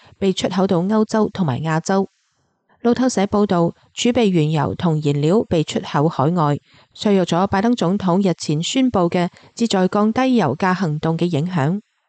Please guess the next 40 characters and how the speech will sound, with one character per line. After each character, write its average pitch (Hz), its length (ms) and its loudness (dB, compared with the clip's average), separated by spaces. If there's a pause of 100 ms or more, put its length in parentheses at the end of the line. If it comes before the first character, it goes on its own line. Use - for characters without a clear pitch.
(880)
喺 165 160 0
七 196 240 0
月 160 320 2
二 160 40 0
號， 156 220 2 (240)
拜 247 160 0
登 311 160 -4
再 240 160 0
次 190 140 0
呼 247 200 2
籲 180 200 4
美 160 160 2
國 160 180 -2
嘅 170 160 -2
汽 180 120 2
油 - 200 0
供 220 180 2
應 170 200 0
商 196 260 0
降 156 220 0
價， 147 240 -2 (760)
但 165 140 0
係 160 320 0
呢 202 80 2
一 208 80 2
個 190 140 0
做 156 180 0
法 175 240 0 (280)
引 - 140 -2
起 208 160 2
咗 202 200 0
包 254 180 2
括 220 180 0
嚟 151 220 0
自 170 220 0
Amazon 190 480 0
創 170 280 -2
始 196 200 -4
人 143 180 -2 (260)
Jeff 185 220 0